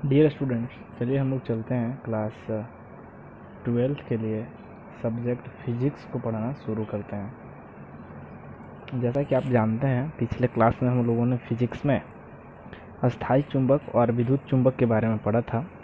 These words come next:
कि अस्थायी चुंबक क्या कहलाता है, विद्युत चुंबक क्या कहलाता है।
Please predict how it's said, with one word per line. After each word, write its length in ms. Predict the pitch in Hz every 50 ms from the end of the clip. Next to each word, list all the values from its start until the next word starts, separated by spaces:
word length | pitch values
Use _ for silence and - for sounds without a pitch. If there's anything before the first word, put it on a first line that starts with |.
| - - - - - - - - -
कि 100 | 123 120
अस्थायी 380 | 117 110 - - - 117 117 117
चुंबक 680 | - - 123 120 120 127 123 120 - - 117 110 - -
क्या 160 | 104 107 123
कहलाता 460 | - 127 113 110 113 113 113 - 117
है, 180 | 113 117 117 113
विद्युत 340 | 117 113 107 113 110 -
चुंबक 320 | - - 113 113 117 123 120
क्या 160 | - 110 107
कहलाता 440 | 104 113 104 101 101 101 - - 110
है। 180 | 107 101 95